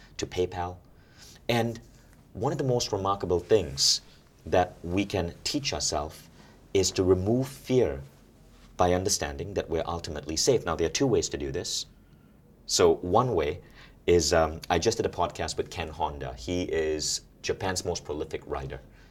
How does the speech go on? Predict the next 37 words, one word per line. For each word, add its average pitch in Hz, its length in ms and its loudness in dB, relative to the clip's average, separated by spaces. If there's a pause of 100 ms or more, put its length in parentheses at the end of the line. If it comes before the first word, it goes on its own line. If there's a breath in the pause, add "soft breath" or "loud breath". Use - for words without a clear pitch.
He's - 160 -6
written 87 200 0
a 82 40 -6
hundred 107 500 -4
and 87 100 -12
forty 80 340 -2
books. - 460 -2 (600 soft breath)
And 95 140 0
Ken 131 180 2
Honda 117 420 2
said, 78 300 2 (260 soft breath)
you 90 80 0
know, 90 160 4
if 101 80 -4
you 95 80 0
wanna 120 160 2
have 117 160 0
a, 95 80 0 (580)
if 92 140 -4
you 92 80 0
wanna 120 160 2
have 104 360 0
a, 85 260 2
a 82 80 2
good 104 360 0 (200)
attitude 85 460 -2
towards - 400 0
money, 80 300 -6 (760 loud breath)
remember 120 680 2
and 87 140 -2
remind 90 340 0
yourself 90 320 -2
that 69 120 -8
you 82 80 -6
don't 78 180 -2
need 76 180 -6
it. 78 100 -14